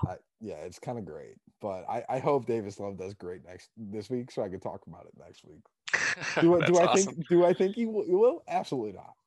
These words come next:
Speaker 1: But he's won it three times, and he plays great here all the time. So I'm really hoping for it.
Speaker 2: Hey, I mean, are you throwing him in there as a wild card, or are you going honorable mention?
Speaker 1: Ah,
Speaker 2: It's the
Speaker 1: what's
Speaker 2: last week.
Speaker 1: Ah, d-,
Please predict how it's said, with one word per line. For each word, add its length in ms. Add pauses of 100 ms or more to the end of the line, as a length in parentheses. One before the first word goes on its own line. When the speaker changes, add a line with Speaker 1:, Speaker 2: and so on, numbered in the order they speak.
(180)
Speaker 1:
But 320 (480)
he's 180
won 200
it 120
three 200
times, 380
and 120
he 60
plays 280
great 220
here 160
all 120
the 80
time. 360
So 120
I'm 180
really 260
hoping 320
for 200
it. 80 (840)
Speaker 2:
Hey, 260
I 80
mean, 220 (560)
are 120
you 80
throwing 300
him 120
in 120
there 380
as 120
a 60
wild 280
card, 140
or 20
are 40
you 60
going 160
honorable 320
mention? 340 (520)
Speaker 1:
Ah, 920
Speaker 2:
It's 80
the 60
Speaker 1:
what's 60
Speaker 2:
last 240
week. 280 (500)
Speaker 1:
Ah, 460
d-, 100